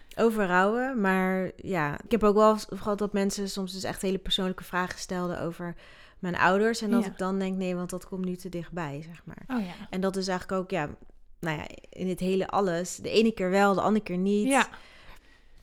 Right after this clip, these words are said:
Speaker 1: Gaat
Speaker 2: Ja.
Speaker 1: alle kanten op.
Speaker 2: Ja, als ik jou hier morgen op de bank had gehad, had het alweer een heel ander gesprek kunnen zijn, toch?
Speaker 1: Zeker, ja.
Speaker 2: Misschien had je dan gedacht, "Ik heb hier helemaal geen zin in."
Speaker 1: <laughs>
Speaker 2: We zijn echt al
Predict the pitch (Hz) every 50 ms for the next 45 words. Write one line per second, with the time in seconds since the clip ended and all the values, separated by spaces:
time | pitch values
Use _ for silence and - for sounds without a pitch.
0 | - - - - - - - - - 240 226 208 180 180 - 156 156 160 - -
1 | - - - - 254 233 220 - - - - 240 214 240 214 247 247 247 240 240
2 | 247 233 233 240 254 262 202 - 240 - 247 214 233 233 226 220 220 214 - -
3 | 214 202 196 202 - - 214 202 214 208 - 202 220 208 214 208 202 208 208 -
4 | - - - - - - - 247 240 247 254 247 247 240 240 233 - - - 262
5 | 285 277 - - 180 175 175 - - 180 175 175 - - 208 208 202 - 175 -
6 | 185 - - 214 190 - 240 226 240 226 214 - 240 226 226 226 214 226 220 240
7 | 247 240 - - 311 - 359 359 339 339 339 349 349 339 339 339 349 330 392 403
8 | 330 208 214 - _ - 226 208 - - 202 - 247 - - - _ _ _ _
9 | - 262 226 269 262 262 240 220 277 269 - - - - - - - 269 262 269